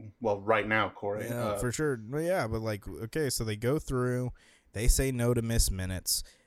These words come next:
Speaker 2: and then the elevator doors go through, and Chance, I want you to kinda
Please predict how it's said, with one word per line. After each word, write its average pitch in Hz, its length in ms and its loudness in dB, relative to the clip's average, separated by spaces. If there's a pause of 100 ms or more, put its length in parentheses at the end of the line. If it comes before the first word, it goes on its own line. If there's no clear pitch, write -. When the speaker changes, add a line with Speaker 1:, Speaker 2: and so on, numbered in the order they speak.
(140)
Speaker 2:
and 101 160 -4
then 104 460 -2
the 98 260 -6
elevator 123 640 2
doors 120 420 4
go 110 200 2
through, 135 680 0
and 107 460 -2
Chance, 113 320 -4
I - 80 -8
want 139 200 -2
you 113 180 0
to 110 100 -2
kinda 95 480 -4